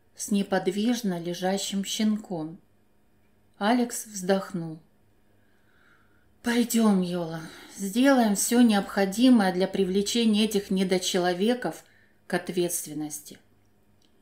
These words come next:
Таможенник направился в сторону служебного автомобиля.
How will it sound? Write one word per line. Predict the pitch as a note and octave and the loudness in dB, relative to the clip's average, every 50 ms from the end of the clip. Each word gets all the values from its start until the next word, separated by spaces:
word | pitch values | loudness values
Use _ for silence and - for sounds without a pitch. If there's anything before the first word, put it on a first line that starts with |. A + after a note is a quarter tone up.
| _ _ _ _ _ _ _ _ _ _ _ _ _ _ - | _ _ _ _ _ _ _ _ _ _ _ _ _ _ -4
Таможенник | F3+ F3 F#3 G#3+ B3+ B3+ B3+ B3 A#3+ A#3 - G#3 | -2 0 2 2 2 2 4 2 2 2 0 -2
направился | F3+ E3+ - E3+ E3+ F3 F#3+ F#3+ G3 G3 F#3+ - - F#3 | -4 -4 -2 -2 0 0 0 0 -2 -2 -4 -4 -6 -6
в | - | -6
сторону | - - - E3 E3+ F3+ F3 F3 E3+ | -8 -8 -6 -6 -4 -4 -4 -6 -6
служебного | E3+ - - E3+ D#3 D#3 E3 E3 F#3 E3+ E3 D#3+ E3 | -8 -10 -10 -10 -10 -8 -8 -8 -8 -8 -8 -8 -8
автомобиля. | D#3+ - - - E3 E3 D#3+ D#3 C3+ C#3+ D3 D3 C#3+ C#3+ | -8 -10 -10 -12 -10 -10 -10 -10 -12 -14 -14 -16 -16 -18